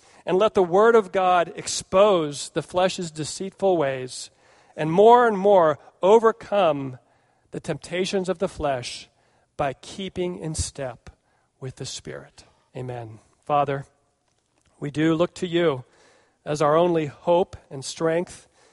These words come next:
We thank you for the righteousness of Jesus Christ, that we are no longer under the law and in bondage to its curse,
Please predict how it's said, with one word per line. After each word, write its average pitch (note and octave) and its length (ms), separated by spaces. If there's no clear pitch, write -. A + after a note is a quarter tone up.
We D#3 80
thank F3 380
you F3 220
for D#3+ 140
the C3+ 120
righteousness D#3+ 640
of C#3 100
Jesus D#3 380
Christ, D#3 600
that D#3+ 180
we F3+ 140
are D#3+ 140
no F3+ 300
longer F#3+ 440
under F3+ 220
the E3 100
law E3 680
and D3+ 80
in C#3 120
bondage E3+ 640
to D3+ 160
its - 140
curse, - 560